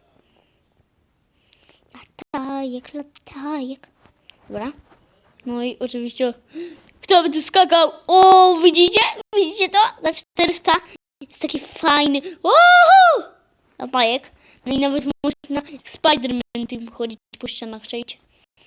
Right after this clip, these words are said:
Zobaczcie, zobaczcie, jak Spider-Man! Nie wiem, może ktoś się tu znajdzie. Fan Spider-Man. Łyp, łyp, łyp,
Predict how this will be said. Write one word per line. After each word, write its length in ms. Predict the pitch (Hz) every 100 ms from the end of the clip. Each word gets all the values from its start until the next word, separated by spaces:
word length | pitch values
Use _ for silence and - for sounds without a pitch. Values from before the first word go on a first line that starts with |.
| _ -
Zobaczcie, 580 | 240 233 226 226 - 392 302
zobaczcie, 640 | 269 254 - 262 262 226
jak 140 | 240 -
Spider-Man! 1000 | _ 285 262 262 285 285 302 302 302 302 302 _ _ _ _ _ _ _ - - - - _ _ - _ _
Nie 100 | 226
wiem, 160 | 226 214 - _ _ _
może 160 | 233 220
ktoś 260 | _ 381
się 160 | - - - -
tu 100 | 214
znajdzie. 320 | 202 220 - _ _ _ _ _ _ _
Fan 200 | 214 220
Spider-Man. 720 | - - 226 220 226 233 311 320
Łyp, 600 | 339 349 587 679 _ _ _ _ _ _ _ _ _ _ _ _ _ _ _ _ -
łyp, 260 | 359 - _ _ _ - -
łyp, 300 | 254 294 -